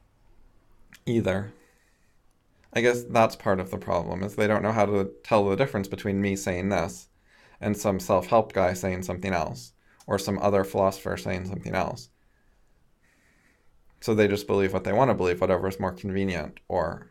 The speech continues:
friendly or whatever, or they like in some way. A lot of it is that. They don't want to think for themselves,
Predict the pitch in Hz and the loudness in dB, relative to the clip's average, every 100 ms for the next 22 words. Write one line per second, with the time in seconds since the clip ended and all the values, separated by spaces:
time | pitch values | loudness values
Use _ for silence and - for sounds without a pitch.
0 | - - - 92 87 90 71 76 - 58 | -20 -12 -2 -2 0 -2 -2 -4 -4 -8
1 | - - - 92 90 87 87 90 92 87 | -10 -10 -4 -2 0 2 0 -2 -8 -6
2 | 85 85 71 - - _ _ _ _ _ | -4 -2 -4 -8 -16 _ _ _ _ _
3 | _ _ - 113 117 123 110 98 110 92 | _ _ 4 8 8 6 2 4 6 6
4 | - 98 104 107 107 101 - 92 90 117 | 4 0 2 0 0 -4 -4 -6 -2 4
5 | 98 87 - | 6 4 -2